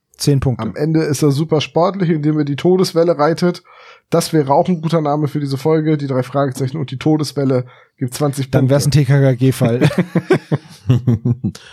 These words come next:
Speaker 3: T K K G reiten die Todeswelle, ja.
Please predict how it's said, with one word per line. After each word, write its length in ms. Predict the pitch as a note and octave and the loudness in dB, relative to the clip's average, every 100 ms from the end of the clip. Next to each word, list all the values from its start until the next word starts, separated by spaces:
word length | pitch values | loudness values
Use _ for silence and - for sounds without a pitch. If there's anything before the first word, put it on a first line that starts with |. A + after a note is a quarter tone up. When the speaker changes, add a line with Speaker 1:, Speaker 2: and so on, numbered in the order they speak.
| - _ _ - - - - _ _ - | -20 _ _ -20 -20 -20 -20 _ _ -12
Speaker 3:
T 300 | - A#2 A2 | -4 0 2
K 160 | C3+ | 0
K 140 | B2+ A2+ | 0 -2
G 180 | G#2 G2 | 0 0
reiten 320 | G2 G#2+ F#2 | 2 2 2
die 100 | F#2+ | 0
Todeswelle, 600 | - F#2+ F2+ - D#2 D#2+ | 0 -2 -4 -6 -6 -6
ja. 180 | D2+ | -8